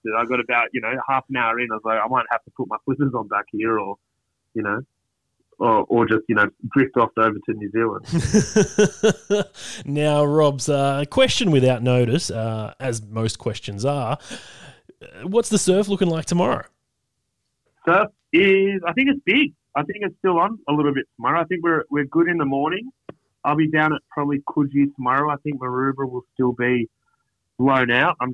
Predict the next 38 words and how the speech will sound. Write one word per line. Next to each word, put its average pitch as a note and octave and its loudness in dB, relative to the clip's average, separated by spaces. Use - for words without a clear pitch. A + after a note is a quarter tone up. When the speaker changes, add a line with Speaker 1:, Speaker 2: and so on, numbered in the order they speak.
Speaker 1:
sure C#3+ 0
if B2 -12
anyone's C#3 -4
in B2 -10
the A#2+ -4
eastern C#3 -4
suburbs, A#2 0
some C3+ 2
of C3 4
the B2 0
East B2+ 2
Sydney B2+ 2
body A#2+ 0
surfers A#2+ -2
will A#2 -4
definitely A2+ -2
be A#2 0
around A2 0
Bronte A#2 0
and B2+ -2
Tamarama. A#2 0
Um, A2+ 2
Bondi C3 2
in A#2+ -6
the A#2 -8
middle B2 -2
of A2+ -10
the A2+ -8
flag A#2 0
this A2+ -10
afternoon A#2 -4
was A#2 -10
pretty A2+ 0
good. B2+ -2
So G#2+ 2
you A#2 0
got B2+ 2
a, B2 -2